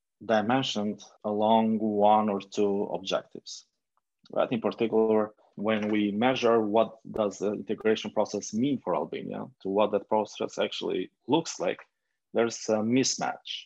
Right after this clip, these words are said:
of objectives and goals. So in other words, this process of European integration ought to be leveraged in such a way as to enable Albania to develop capacities in order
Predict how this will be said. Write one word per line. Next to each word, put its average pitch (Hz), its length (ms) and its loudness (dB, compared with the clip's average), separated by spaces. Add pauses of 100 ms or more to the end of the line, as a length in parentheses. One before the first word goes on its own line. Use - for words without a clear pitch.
of 98 160 -10
objectives 98 520 -2
and 90 120 -10
goals. - 460 -4 (500)
So - 100 -2
in 120 80 4
other 160 180 4
words, 117 400 4
this 113 200 -2
process - 340 -2
of 113 120 -2
European 110 320 2
integration 107 560 0
ought 127 220 2
to 147 60 -2
be 110 120 0
leveraged 98 460 0
in 107 60 -6
such 123 300 0
a 113 40 -6
way 101 220 2
as 98 260 0
to - 200 -4 (540)
enable 120 460 2
Albania 101 500 2
to 110 120 -2
develop 104 420 2
capacities - 960 -6
in 101 160 -6
order 107 220 0